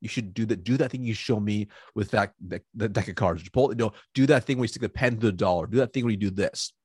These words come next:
So I would do it. And as I started to do it, I started gathering crowds of <laughs> students and kids. So here I'm eleven, twelve, twelve years old,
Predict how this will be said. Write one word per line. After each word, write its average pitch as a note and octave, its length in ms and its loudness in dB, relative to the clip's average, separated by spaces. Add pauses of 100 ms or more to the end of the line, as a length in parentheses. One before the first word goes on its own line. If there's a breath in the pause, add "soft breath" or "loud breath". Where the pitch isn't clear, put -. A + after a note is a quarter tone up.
So - 140 -2 (200)
I G#2+ 60 -2
would G2 240 -6
do E3+ 240 2
it. - 120 -2 (600 soft breath)
And A2+ 440 0
as G#2 160 -2
I - 20 -4
started F#2+ 320 -4
to - 80 -4
do F#3 160 6
it, G2+ 120 0 (100)
I - 20 -14
started B2 240 -2
gathering G#2+ 320 0
crowds F#2 480 -4
of F2+ 80 -10
<laughs> - 120 -12
students - 420 2
and F2+ 100 -12
kids. - 380 -4
So C3 60 4
here F#3+ 100 6
I'm B2+ 160 2 (240 soft breath)
eleven, D#3 240 2
twelve, D#3+ 260 0 (140)
twelve D3 180 6
years A#2 180 6
old, F#2 240 2